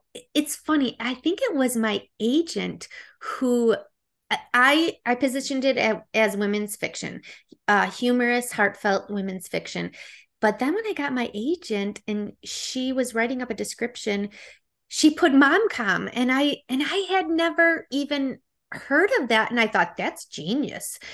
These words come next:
And I thought maybe she made it up. Or, so I did a Google search and it is a thing. And, um, uh, there are several books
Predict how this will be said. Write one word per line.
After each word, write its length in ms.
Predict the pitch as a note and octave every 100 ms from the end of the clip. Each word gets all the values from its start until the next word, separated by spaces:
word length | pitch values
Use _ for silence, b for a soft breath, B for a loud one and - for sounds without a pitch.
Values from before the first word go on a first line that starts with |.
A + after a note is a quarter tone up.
| B
And 380 | - A#3 A#3 A3 - _ _ -
I 320 | C4 E4 C#4+ _ _ A3 - _
thought 240 | B3+ A#3 A#3
maybe 180 | A#3+
she 200 | A3 -
made 220 | F#3 F3+ F3
it 120 | G#3+
up. 280 | E4 E4+ E4
Or, 220 | A#3 G#3
so 140 | -
I 100 | A#3+
did 240 | A#3+ C4 B3+
a 80 |
Google 360 | A3 B3+ D#4 C4+
search 340 | - G3 F#3+
and 100 | G#3+
it 140 | G3 G#3
is 180 | F#4+ A4+
a 380 | A4 C5 D5+
thing. 260 | F#4+ B3 D4+ B B _ _
And, 680 | B3+ C4+ C#4 C#4 C#4 C4+ C4+ - _ -
um, 460 | C4 B3+ B3 A#3+ - _ -
uh, 100 | A#3+
there 220 | - C#4 F#4+
are 100 | F4
several 440 | - A3 A#3+ C#4
books 340 | G3+ A3 -